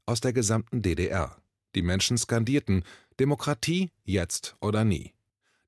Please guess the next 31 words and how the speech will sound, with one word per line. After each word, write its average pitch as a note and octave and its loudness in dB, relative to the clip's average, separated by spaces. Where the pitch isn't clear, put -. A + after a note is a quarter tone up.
Die B2+ 4
Nachfolgeereignisse F2+ 0
dieser F2+ 0
Zeit D#2 -4
sind E2+ -4
bekannt. - -6
Am A#2 4
siebten E3 -2
November G#2+ 2
zweitausendzwanzig F2+ 0
werden B2+ 2
sich B2+ -4
wieder A#2 2
sehr F2+ 0
viele F#2 0
Menschen F2+ 0
in E2+ 0
Leipzig F2 -2
auf G2 -4
den G#2 0
Straßen F2 0
bewegen. F#2+ 2
Um C#3 2
dreizehn C#3 0
Uhr A#2 0
startet A#2 -2
dieser F2 0
wichtige G#2 -2
Tag F#2 -2
am G2+ 0
Augustusplatz. - -2